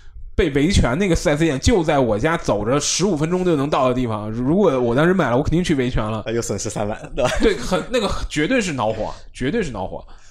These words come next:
Speaker 1: 就如果我要是当时付了钱去买那台车，我肯定在那个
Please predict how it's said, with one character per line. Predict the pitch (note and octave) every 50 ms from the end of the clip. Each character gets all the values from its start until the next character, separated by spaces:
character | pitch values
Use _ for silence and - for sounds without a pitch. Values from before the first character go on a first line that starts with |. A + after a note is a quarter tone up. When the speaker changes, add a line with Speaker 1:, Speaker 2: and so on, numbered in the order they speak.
| - - - - -
Speaker 1:
就 | - F#3
如 | F3 E3+ A3
果 | A#3+ A#3
我 | G#3 C#3 G2+ F#2+
要 | C3+ E3
是 | D#3 D3+
当 | - F#3 F#3
时 | E3 B2+ A#2+ C3+ D3+
付 | - - G3+ D#3+
了 | A#2 G#2+
钱 | - - G2+ G2+ A2+ A2+
去 | - - - D#3+
买 | B2 G2+ -
那 | A#2+ A#2+ A2
台 | G#2 G2
车， | - - G#2 G2 F#2+ - - - - - - - - - - - - - - - - - - - -
我 | B2 - -
肯 | - C#3+
定 | C3 D3 C#3+ C3
在 | C3 D#3+ D3+ D3+
那 | E3 F3 D3+
个 | B2+